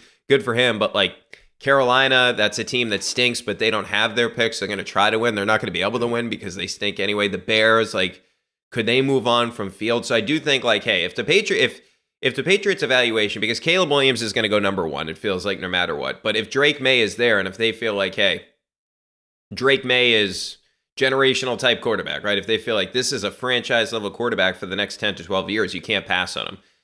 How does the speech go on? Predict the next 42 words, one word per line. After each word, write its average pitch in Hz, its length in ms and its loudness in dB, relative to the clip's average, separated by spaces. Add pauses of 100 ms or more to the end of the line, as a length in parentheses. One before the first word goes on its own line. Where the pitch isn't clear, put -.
(120)
Now, 175 140 4
if - 60 -2
their 180 160 6
evaluation 135 720 2
is, 131 220 2
hey, 131 140 4
the 98 100 0
quarterbacks 113 480 2
there 113 260 2
aren't 156 280 2
that, 92 340 -2
then 101 300 -2
I 110 140 4
understand 120 500 0
not 98 160 2
taking 87 260 -4
a 80 60 -8
quarterback. 90 400 -2
I 98 100 0
just 113 220 -4
feel 110 160 0
like 92 320 2 (360)
if 98 120 -6
that 127 200 2
guy's 120 340 2
there, 98 480 2 (180)
you 107 100 -6
gotta 110 180 0
do 107 120 -2
whatever 104 200 0
you 92 100 -6
can. 123 180 -2
And 107 80 -2
I 147 80 4
would 214 140 6
even 110 180 -2
say 101 180 -2
this, 110 260 0
like, 92 220 -4
if 123 220 -4
you're 117 180 2
in 123 460 2